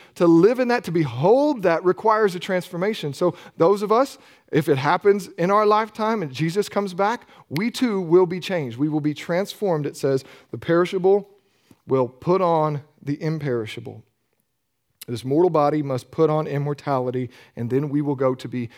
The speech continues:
with Jesus forever. So we will have a physical body, our, our same self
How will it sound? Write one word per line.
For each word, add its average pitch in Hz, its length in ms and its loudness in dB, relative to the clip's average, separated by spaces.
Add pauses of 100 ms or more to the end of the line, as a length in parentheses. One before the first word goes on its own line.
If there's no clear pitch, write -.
(100)
with 123 140 -8
Jesus 113 460 -10
forever. 117 340 -8
So 131 140 -4
we 139 180 0
will 156 140 0
have 151 160 0
a 143 80 2
physical 175 600 -2 (520)
body, 135 360 0
our, 127 240 -4 (220)
our 131 260 -2
same 175 320 -2
self 226 480 0